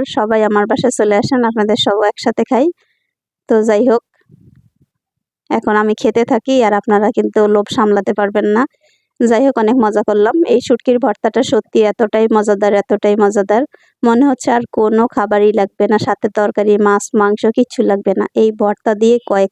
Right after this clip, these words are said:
প্লেট ভাত খাওয়া যাবে। আমি তো এই ভর্তাটা কখন তৈরি করব আর কখন খাবো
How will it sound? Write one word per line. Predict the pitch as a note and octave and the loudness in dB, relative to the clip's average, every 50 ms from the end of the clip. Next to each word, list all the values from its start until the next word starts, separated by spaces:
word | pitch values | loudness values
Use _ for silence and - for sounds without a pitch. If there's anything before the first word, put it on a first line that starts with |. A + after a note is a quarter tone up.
| _ | _
প্লেট | - A3+ G#3 G3+ G#3 G#3+ - | -2 0 0 0 -2 -2 -6
ভাত | F#3+ F#3 _ - - | -6 -6 _ -6 -6
খাওয়া | A#3 G3 G3 G3 G3+ | -2 -2 -2 -2 -2
যাবে। | A3 G3 - G3+ B3 - _ _ _ _ _ _ _ _ _ _ _ _ _ _ _ _ _ _ _ _ _ _ _ _ _ _ _ _ _ _ _ _ _ _ _ - | -2 -2 -2 -4 -6 -8 _ _ _ _ _ _ _ _ _ _ _ _ _ _ _ _ _ _ _ _ _ _ _ _ _ _ _ _ _ _ _ _ _ _ _ -4
আমি | A#3 A#3 A#3+ B3 - | -2 0 0 0 2
তো | - C4 | 2 0
এই | C4 A#3+ C#4 | 0 2 0
ভর্তাটা | B3+ A#3 - - A#3+ - A#3+ - - | -2 -2 -2 -4 -2 -2 -2 -2 -2
কখন | A3+ A#3 - C#4+ C4+ C4 - | -4 -2 -2 -2 -2 0 0
তৈরি | A#3 A3+ A3+ A#3 - | 0 0 0 0 0
করব | A3 G#3+ A3 A#3 A#3 A3+ | 0 0 0 0 0 -2
আর | B3+ - G#3+ | -2 -2 -4
কখন | G#3+ - - C4 B3 B3 - | -6 -2 -2 -2 -2 -2 -2
খাবো | - B3 A3 A3 A3+ | -2 -4 -2 0 0